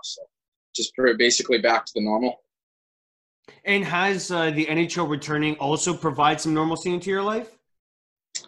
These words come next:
Speaker 1: Uh, yeah, I'd say so. I mean, uh, I think that's kind of the, you know, I think the N H L sets the bar in terms of,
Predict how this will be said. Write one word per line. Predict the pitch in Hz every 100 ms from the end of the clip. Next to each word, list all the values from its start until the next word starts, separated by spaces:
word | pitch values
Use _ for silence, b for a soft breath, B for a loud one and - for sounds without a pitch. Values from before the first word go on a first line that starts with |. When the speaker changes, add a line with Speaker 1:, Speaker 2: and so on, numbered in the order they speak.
| - _ _ -
Speaker 1:
Uh, | 139 165 180
yeah, | 185 165
I'd | 196 185 160 - _
say | - 120
so. | 131 117 101 104
I |
mean, | 110 110 107 110
uh, | 107 104 107
I |
think | 117
that's | 113 107 -
kind | 123
of | 113
the, | 107 104 101 101 -
you | 104
know, | 98
I | 104
think | 110 107
the | 107
N |
H | 104 -
L | 107
sets | - - -
the | 101
bar | 98 98 98
in | 95
terms | - 95 95 98
of, | 95